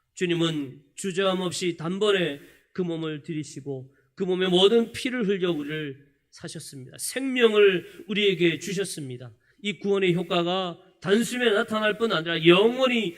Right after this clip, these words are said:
지속된다는 걸 기억합니다. 우리의 공로 없지만 하나님께서 우리를 사랑하시는 그 사랑으로 온전히 우리를 사랑하셨고 구원하셨사오니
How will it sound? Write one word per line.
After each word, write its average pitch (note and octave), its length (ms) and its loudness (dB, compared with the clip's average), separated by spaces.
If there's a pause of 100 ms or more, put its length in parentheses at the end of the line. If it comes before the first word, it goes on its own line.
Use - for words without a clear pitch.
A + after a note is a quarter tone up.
(120)
지속된다는 A3 840 -4
걸 E3+ 200 -4
기억합니다. C#3 760 -10 (320)
우리의 G3 220 4
공로 F3 400 4
없지만 E3+ 720 -4 (420)
하나님께서 A3+ 560 2
우리를 G3+ 180 -2
사랑하시는 G3 580 -6
그 C#4+ 120 -2
사랑으로 B3 580 2
온전히 B3 360 2
우리를 G3+ 560 4 (320)
사랑하셨고 F#3+ 800 -2
구원하셨사오니 C#3+ 1080 -6